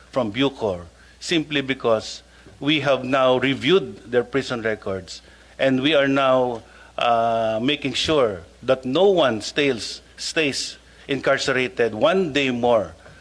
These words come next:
than what they should be imprisoned for. Eh, dati-rati po, manual po ang, uh, review ng mga prison records. Kaya marami pong dapat makalaya na dahil napagsilbihan na po nila yung sentensya nila. Ngunit dahil ho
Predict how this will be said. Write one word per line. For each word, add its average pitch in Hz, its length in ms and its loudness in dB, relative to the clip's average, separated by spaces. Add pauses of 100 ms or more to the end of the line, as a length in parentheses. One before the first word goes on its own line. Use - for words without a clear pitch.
(240)
than 120 320 0
what 127 240 0
they 131 160 0
should 113 320 -4
be 107 800 -6
imprisoned 123 480 -4
for. 104 320 -6 (400)
Eh, 143 160 -4
dati-rati 147 500 0
po, 120 220 -4
manual 127 480 0
po 131 340 -4
ang, 120 340 -4
uh, 110 120 0
review 117 480 -6
ng 113 160 -6
mga 113 240 -6
prison 123 320 -8
records. 110 560 -6 (320)
Kaya 147 240 0
marami 143 400 2
pong 131 560 -2 (160)
dapat 143 320 0
makalaya 131 560 0
na 104 160 -2
dahil 104 320 -4 (560)
napagsilbihan 123 800 -2
na 120 80 -4
po 123 160 -2
nila 120 240 0
yung 117 160 -4
sentensya 117 560 -4
nila. 104 320 -6 (480)
Ngunit 139 400 0 (560)
dahil 123 320 2
ho 123 160 0